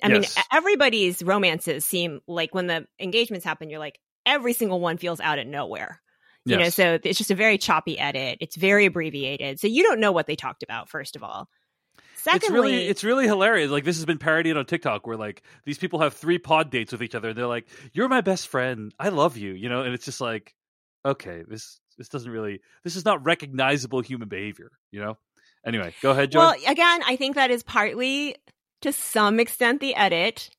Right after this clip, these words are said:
Speaker 1: to some extent.
Speaker 2: Yes, sure.
Speaker 1: But with Cole and Zeneb, I do feel like they have talked about faith. They have talked about the fact that she lost her parents, you know, like,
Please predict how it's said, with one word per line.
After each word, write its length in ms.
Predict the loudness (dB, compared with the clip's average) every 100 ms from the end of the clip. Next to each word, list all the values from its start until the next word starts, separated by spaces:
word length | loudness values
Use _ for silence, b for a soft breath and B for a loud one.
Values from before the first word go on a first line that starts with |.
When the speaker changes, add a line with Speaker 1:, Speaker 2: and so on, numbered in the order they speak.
| _
Speaker 1:
to 80 | -10
some 160 | -4 -2
extent. 320 | 2 2 4
Speaker 2:
Yes, 200 | -2 -6 _ B B
sure. 260 | -2 0 0 -8 _ _ b b _
Speaker 1:
But 140 | 0 4
with 160 | 4
Cole 220 | 6 6 6
and 120 | 6
Zeneb, 380 | 4 4 2 2
I 160 | 2 2
do 320 | 2 0 -2
feel 420 | -4 0 4 4
like 260 | 6 2 2
they 140 | 0
have 320 | 2 4 2 0
talked 360 | 0 0 0
about 540 | 0 4 4 4 2 -2 _
faith. 640 | -20 -4 2 4 4 0 -10 -6
They 140 | -4
have 240 | 0 -2 -2
talked 300 | -2 -4 -2
about 460 | -6 -2 -2 -2 _ _ _
the 80 | -14
fact 260 | 0 0 0
that 100 | -6
she 120 | -4
lost 340 | 0 0 0
her 280 | -6 -4 -4 -6
parents, 720 | -6 -4 -4 -6 -8 -12 -16 -8
you 120 | -4
know, 460 | -2 0 0 -2 -6
like, 560 | -4 -2 -2 -6 -16 -20